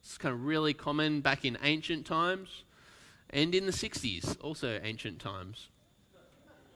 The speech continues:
where you just pretended like your fears or anxieties, that it wasn't real. You kind of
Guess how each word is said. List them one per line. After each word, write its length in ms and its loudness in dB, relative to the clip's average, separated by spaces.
where 440 8
you 200 -4
just 260 2
pretended 640 6
like 280 6
your 140 4
fears 760 8
or 140 -2
anxieties, 1300 6
that 180 2
it 100 -6
wasn't 380 -2
real. 340 2
You 120 0
kind 320 0
of 160 0